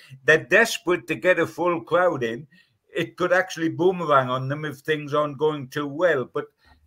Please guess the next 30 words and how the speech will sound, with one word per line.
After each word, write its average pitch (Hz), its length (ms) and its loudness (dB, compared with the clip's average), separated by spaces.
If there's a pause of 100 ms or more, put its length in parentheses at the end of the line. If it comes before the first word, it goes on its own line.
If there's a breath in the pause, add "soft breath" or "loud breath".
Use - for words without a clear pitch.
(640)
I 180 180 6
don't 165 360 -2
pray 160 240 2
for 139 180 -2
that. 117 260 -6
I 127 100 -2 (140)
pray, 180 640 -4 (340)
because 135 520 -2
this 170 260 -4
is 151 180 -6
my 156 240 -4
club 139 420 -6
that 127 120 -2
I've 127 160 0
supported 135 640 -6
from 135 340 -4
the 123 160 -6 (200)
cradle 139 520 -4 (320 soft breath)
to 139 120 -4
the 127 120 -2
grave. 120 420 -4 (320 soft breath)
And 135 220 2 (100)
I 156 380 0 (120)
always 156 640 4
want 135 320 -6
Newcastle 131 640 -6 (140)
United 123 580 -10
to 117 120 -16
do 120 160 -6
well. 117 340 -6